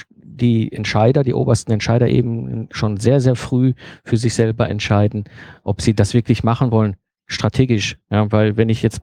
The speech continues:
rauskriege, okay, da kann ich ein neues System entwickeln und dieses System hat, äh, ein, eine total tolle, innovative, neue Idee, die da mit reinkommt und, und, und. Aber das kostet uns irgendwie dreißigtausend, äh, dreißig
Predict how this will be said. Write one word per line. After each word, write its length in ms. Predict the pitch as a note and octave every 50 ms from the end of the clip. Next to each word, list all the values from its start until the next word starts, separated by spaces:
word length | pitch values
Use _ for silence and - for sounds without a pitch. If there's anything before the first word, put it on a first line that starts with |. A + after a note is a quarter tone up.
| _ - -
rauskriege, 420 | G2 A2 A2+ - - B2+ A#2+ A#2
okay, 400 | G#2+ G#2 - - B2 A#2+ A2+ A2+ - -
da 320 | - - - - - G#2 -
kann 200 | - - A#2 A2+
ich 100 | G#2 A2
ein 60 | A2
neues 220 | A2 A2 A2+ G#2+
System 420 | - G#2+ - - - B2+ B2+ B2+ B2
entwickeln 460 | A#2+ A#2 C3 C3 - - D3+ C#3 B2
und 120 | A2+ G#2+
dieses 260 | A2+ A2+ A#2 A2 G#2+
System 440 | - A#2 - - - A#2+ A#2+ A2+ A2+
hat, 180 | A2 A2 - - - - - - - - - - - - - - -
äh, 260 | - A2+ A2 G#2 G2+ -
ein, 280 | - G#2+ G#2 G2 - _ _
eine 320 | - - G#2+ F#2 G#2 G#2+
total 440 | - - A2+ - B2 C3 C#3 C#3 B2+
tolle, 280 | - - C3 C3+ C3+ B2
innovative, 600 | B2+ C3 A#2+ A#2 A2+ - - C#3 C3+ B2+ C3 A#2+
neue 280 | A2+ A2+ B2 A#2+ A#2
Idee, 480 | F#2 F#2+ A2+ G#2+ - A2+ B2+ C#3 D3 C3+ A#2+
die 160 | C3 B2+ B2
da 220 | B2 A#2+ A#2 A2+
mit 300 | A2 A2 G#2+ - - -
reinkommt 480 | - C3 A#2 C3 C3+ - C#3 C3 B2 -
und, 200 | - A#2+ A2+ B2
und, 120 | - G2
und. 260 | - C3+ D#3 F#3+ F#3+ - _ - - - - - _ _ _ -
Aber 260 | A#2+ A#2+ B2+ B2 A#2
das 160 | - A2+ -
kostet 380 | - C3+ C3+ - - B2+ A#2+ -
uns 220 | - A#2+ A#2+ -
irgendwie 340 | - - B2 B2 B2 B2+ A#2+
dreißigtausend, 1040 | - A#2+ - A#2 B2+ - - A#2+ - - A#2 A#2 A#2 A#2+ A#2+ A#2+ B2+ B2+ A2+ - -
äh, 120 | A#2 A#2 A2+
dreißig 420 | B2+ A#2 A#2+ B2 - A#2+ - -